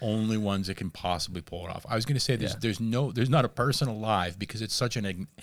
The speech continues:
Speaker 1: an anachronistic piece of garb.
Speaker 2: Yeah, it's a, it's a, no-, it's a, it's
Speaker 1: Right?
Speaker 2: nonsense.
Speaker 1: It's nonsense.
Speaker 2: Yeah.
Speaker 1: You might as well wear a tricorn hat
Speaker 2: Yeah.
Speaker 1: and expect people to think, "Yeah, that's reasonable."
Speaker 2: <laughs> Yeah, for sure.
Speaker 1: Right?
Speaker 2: Yeah.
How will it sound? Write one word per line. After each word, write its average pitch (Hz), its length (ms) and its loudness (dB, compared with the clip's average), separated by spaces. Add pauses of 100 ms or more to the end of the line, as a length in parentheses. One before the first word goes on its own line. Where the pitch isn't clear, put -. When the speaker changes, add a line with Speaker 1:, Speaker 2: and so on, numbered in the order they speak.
(200)
Speaker 1:
an 101 140 -2
anachronistic 98 880 -2
piece - 260 -6
of 87 100 -10
garb. 92 300 0
Speaker 2:
Yeah, 76 160 4
it's 78 160 0
a, 80 100 -4
it's 87 200 -2
a, 85 40 0
no-, 80 220 0
it's 92 160 -2
a, 78 80 -4 (140)
it's - 200 -4 (140)
Speaker 1:
Right? 104 160 6
Speaker 2:
nonsense. - 600 6
Speaker 1:
It's - 180 -2
nonsense. 104 540 0
Speaker 2:
Yeah. 87 240 2 (180)
Speaker 1:
You 110 120 2
might 110 200 6
as 110 80 0
well 123 140 0
wear 110 220 4
a 87 40 2
tricorn 101 720 -2
hat 85 460 -2
Speaker 2:
Yeah. 85 260 4
Speaker 1:
and 107 100 4
expect - 360 0
people - 260 -2
to 85 100 -4
think, 92 240 -2 (300)
"Yeah, 127 240 6
that's 139 260 8
reasonable." 170 520 6 (120)
Speaker 2:
<laughs> - 140 2
Yeah, 156 240 0
for 143 160 -2
sure. - 240 -2 (240)
Speaker 1:
Right? 107 160 4 (220)
Speaker 2:
Yeah. 104 260 2